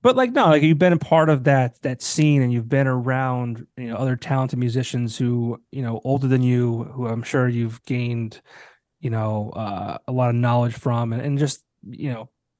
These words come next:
things you picked up along the way. But, like, you've just, you kinda took all these things and, and, and, and made it an, an event and made it something cool. And I, I don't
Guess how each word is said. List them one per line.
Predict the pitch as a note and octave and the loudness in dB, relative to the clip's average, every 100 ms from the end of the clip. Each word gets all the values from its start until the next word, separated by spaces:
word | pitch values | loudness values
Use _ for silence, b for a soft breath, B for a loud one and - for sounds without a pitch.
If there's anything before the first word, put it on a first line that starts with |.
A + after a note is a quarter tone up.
| _ _ - | _ _ 0
things | E3 D3 C3 | 2 4 0
you | B2+ | -4
picked | - C#3 | -6 -4
up | C3 | -2
along | C3 B2+ | 0 0
the | A#2+ | 0
way. | C3+ C#3 A#2+ b b b b _ _ _ _ _ _ _ _ _ | 2 2 0 b b b b _ _ _ _ _ _ _ _ _
But, | F3+ E3+ | -2 0
like, | E3+ E3 | -2 -2
you've | D3 | -2
just, | E3 - - _ _ _ _ _ _ _ _ _ _ - | -4 -4 -16 _ _ _ _ _ _ _ _ _ _ -14
you | C#3 | -12
kinda | - D#3+ D#3 | 0 2 2
took | - E3 | 0 0
all | D3 | 0
these | B2+ - | 0 -8
things | C#3+ C3 A#2 | -6 -4 -6
and, | A2+ | -8
and, | A#2 A#2 - | -8 -8 -6
and, | B2 B2 - | -4 -4 -4
and | C3 D3 | 0 4
made | E3+ E3+ | 4 4
it | C#3 - - | 2 -2 -8
an, | B2 A#2 | -6 -6
an | - B2+ | -6 -4
event | A#2+ A2+ G#2 - | -2 -2 -6 -6
and | B2+ | 0
made | D#3 E3 | 4 6
it | D#3 | 4
something | - C#3 A#2+ | 2 -2 -2
cool. | A#2 D3 B2 A2 G#2+ | -2 -2 -2 -2 -6
And | A#2+ A#2+ B B B B B _ _ _ _ _ _ _ _ - | -6 -8 B B B B B _ _ _ _ _ _ _ _ 0
I, | F3+ A3+ - | 4 4 2
I | E3+ | 2
don't | G#3 | 0